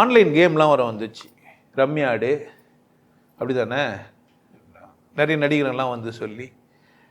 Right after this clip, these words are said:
அந்த அக்கா, அந்த அண்ணன்லாம் வந்து சொல்லி என்ன பண்றாங்க, ரம்மி ஆடுங்க, வாழ்க்கையில என்ன பண்ணுவீங்க, அதிர்ஷ்டம் உங்க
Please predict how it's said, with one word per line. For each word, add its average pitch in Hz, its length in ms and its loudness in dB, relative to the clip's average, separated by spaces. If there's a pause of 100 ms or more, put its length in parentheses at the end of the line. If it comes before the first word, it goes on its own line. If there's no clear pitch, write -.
(220)
அந்த 120 180 -2
அக்கா, 123 320 0
அந்த 123 180 -4
அண்ணன்லாம் 120 440 -6
வந்து 110 200 -10 (100)
சொல்லி 110 260 -14
என்ன 113 200 -14
பண்றாங்க, 98 320 -18 (100)
ரம்மி 113 240 -8
ஆடுங்க, 92 300 -16 (560)
வாழ்க்கையில 123 300 -2
என்ன 120 180 -10
பண்ணுவீங்க, 87 380 -20 (1600)
அதிர்ஷ்டம் 160 400 2
உங்க 117 120 -2